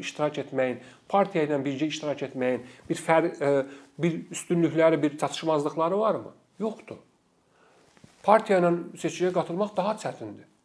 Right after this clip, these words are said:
Məsələn, düşünün ki, partiyalar, e, mövcud seçki məcəlləsinə görə altmış beş dairədə namizədlərin qeydiyyata aldırdıqda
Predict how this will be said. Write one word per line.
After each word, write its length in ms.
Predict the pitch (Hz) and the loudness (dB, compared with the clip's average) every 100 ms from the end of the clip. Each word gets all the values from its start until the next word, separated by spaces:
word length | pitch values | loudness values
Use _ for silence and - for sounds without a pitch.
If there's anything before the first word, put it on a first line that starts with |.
| - | -4
Məsələn, 320 | 156 160 151 - - - - - | 2 2 0 -8 -20 -20 -20 -10
düşünün 340 | 147 175 214 190 | -6 0 2 4
ki, 100 | 190 | 4
partiyalar, 640 | 190 180 175 139 139 202 - - - _ | 6 6 6 4 4 4 -4 -20 -20 _
e, 60 | 143 131 131 131 127 | -2 0 2 0 0
mövcud 340 | 156 156 180 | 0 0 -4
seçki 240 | 180 - 165 | -4 -4 0
məcəlləsinə 560 | 147 135 131 123 147 131 | 0 0 -2 -4 -6 -4
görə 280 | 123 143 196 - _ - _ _ | -2 -2 -2 -10 _ -20 _ _
altmış 440 | 151 - 180 - - - _ _ _ - | -2 0 -6 -6 -12 -20 _ _ _ 8
beş 240 | 147 214 - - - _ - | 8 8 -4 -12 -18 _ 6
dairədə 420 | 156 143 139 139 | 8 8 6 4
namizədlərin 720 | 139 151 139 127 - 147 165 | 4 4 4 2 4 4 4
qeydiyyata 400 | 156 139 139 139 | 2 4 4 2
aldırdıqda 640 | 156 131 127 117 117 - | 2 2 0 -4 -10 0